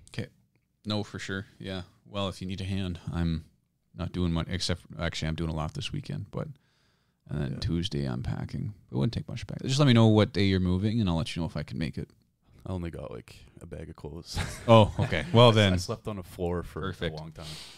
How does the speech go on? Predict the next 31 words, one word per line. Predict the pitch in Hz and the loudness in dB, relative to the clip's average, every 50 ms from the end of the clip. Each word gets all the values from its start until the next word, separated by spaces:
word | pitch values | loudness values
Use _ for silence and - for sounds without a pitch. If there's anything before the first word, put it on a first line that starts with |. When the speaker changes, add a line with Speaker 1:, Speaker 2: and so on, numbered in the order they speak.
| - - | -14 -4
Speaker 1:
Well, | - 113 | 2 4
you | 120 139 | 6 6
know | |
what | 165 170 | 6 6
you | 147 | 4
could | - 131 131 | 2 0 0
even | 127 117 98 90 | 0 0 0 0
do | 104 110 120 107 92 | 2 2 2 2 2
is | 87 90 | 0 -2
you | 95 90 | -4 -4
could | - 101 90 | -4 -6 -6
just | 82 92 85 - | -6 -6 -6 -6
not | - 85 87 87 92 82 | -4 -2 0 0 0 0
move | 92 90 85 87 | -2 -4 -4 -2
in | 87 92 92 | -2 -2 -2
and | 85 80 | -2 -4
just | 80 80 - | -6 -8 -8
get | - 80 | -8 -8
this | - 76 - | -8 -10 -10
van | - 80 80 90 92 | -8 -6 -4 -4 -4
with | 85 - - | -6 -8 -10
me | 71 | -12
and | 71 76 | -12 -12
just | - - | -10 -10
live | 80 76 | -10 -10
in | 76 | -10
the | 76 73 | -10 -10
van. | 78 80 80 80 80 - - - - _ _ _ _ _ _ _ _ - - | -10 -10 -10 -10 -12 -14 -18 -20 -20 _ _ _ _ _ _ _ _ -18 -12
Speaker 2:
Yeah. | - 78 92 104 113 - | -10 -6 -4 -4 0 2
Speaker 1:
<laughs> | - 117 - - 127 120 - - 120 117 - - 98 - - _ _ _ _ _ _ _ _ _ - | 2 2 4 4 2 2 4 4 0 0 0 -2 -6 -6 -8 _ _ _ _ _ _ _ _ _ -14
Speaker 2:
Yeah. | - 82 85 | -12 -12 -12